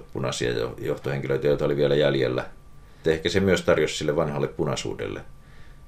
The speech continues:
semmoista tiettyä foorumia. Tietysti siinä oli vähän ristiriitaisia henkiä. Osittainhan siinä oli myös sitä henkeä, että, että sodassa, eh, kaikki, jotka oli ollut mukana, niin oli ansainnut täydet kansalaisoikeudet, ja näin myös halusi, että he voi osallistua politiikkaan ja,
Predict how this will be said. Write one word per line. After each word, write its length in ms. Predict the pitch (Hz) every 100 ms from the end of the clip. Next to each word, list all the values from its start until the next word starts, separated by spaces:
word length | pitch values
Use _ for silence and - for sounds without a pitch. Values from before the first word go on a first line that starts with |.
| -
semmoista 520 | - 57 57 - 60 - - -
tiettyä 360 | 62 - 60
foorumia. 540 | - 65 58 57 55 67 - - - - - -
Tietysti 260 | 92 -
siinä 140 | 113 104
oli 80 | 107
vähän 160 | 101
ristiriitaisia 800 | 101 95 95 90 85 - 87 85 - - - - - - -
henkiä. 340 | 90 85 98
Osittainhan 440 | 92 95 90 85 90
siinä 200 | 98 95
oli 60 |
myös 180 | 95 90
sitä 200 | 92 87
henkeä, 340 | 85 82 85 78
että, 320 | - 82 - - - - - - -
että 220 | - 85
sodassa, 580 | 85 98 82 82 - 76 - - - -
eh, 640 | 71 69 65 67 62 62
kaikki, 300 | 90 85 92
jotka 180 | 82 92
oli 100 | 92
ollut 160 | 95
mukana, 320 | 101 92 85 82
niin 180 | 82
oli 100 | 85
ansainnut 340 | 85 85 82 82
täydet 260 | 87 82
kansalaisoikeudet, 800 | - 85 78 69 73 67 71 71
ja 60 | 76
näin 180 | 80 80
myös 200 | 73 -
halusi, 260 | 69 69
että 180 | 67 67
he 80 | 69
voi 180 | 64 64
osallistua 440 | 64 60 - 60
politiikkaan 640 | - 58 - 57 - -
ja, 80 | 62